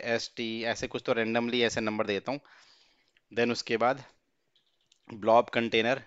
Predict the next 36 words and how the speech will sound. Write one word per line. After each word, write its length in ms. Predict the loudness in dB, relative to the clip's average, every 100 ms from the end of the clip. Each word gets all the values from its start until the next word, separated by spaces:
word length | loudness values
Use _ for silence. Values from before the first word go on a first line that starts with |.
| _ -20
ब्लॉब 260 | -2 0 0
कंटेनर 380 | -2 -2 2 2
मैं 180 | 4 2
कहता 220 | 2 0
हूँ 100 | -2
ये 260 | 2 4 4
जो 240 | 2 -2 -6 -20 -14 -4
आरजी 240 | -4 0
हाइफन 300 | -2 -2 -4
धनु 220 | -2 -4
के 100 | -2
अंदर 240 | -2 0 -2
जो, 200 | 0 -4 -6 _ _ _
अ, 140 | -6 -4
कंटेनर 420 | -2 0 2 2
बने 200 | 2 0
वो 120 | 0 -2 _
डेटा 260 | -2 2 2
बने, 280 | 2 -4 -8 -12 -6
डेटा 220 | -2 0
के 120 | 0
नाम 220 | -2 -2
से, 200 | -2 -8 -10 _ _ _ _ _ -6
और 280 | 0 0
ब्लॉब, 460 | -2 0 2 2 0 -20 _ _ _ _ _ _ _ _ _ _ _ -20
ब्लॉब 360 | -4 4 4
फाइल 320 | 4 4 4 2
जो 120 | -2
है 160 | -2 0
मैं 200 | 0 0
कहता 260 | 0 -4
हूँ 180 | -6 -6
ब्लॉब 240 | 0 0 0
फाइल 260 | 0 -2
जो 120 | -2 -4
है 260 | -4 -6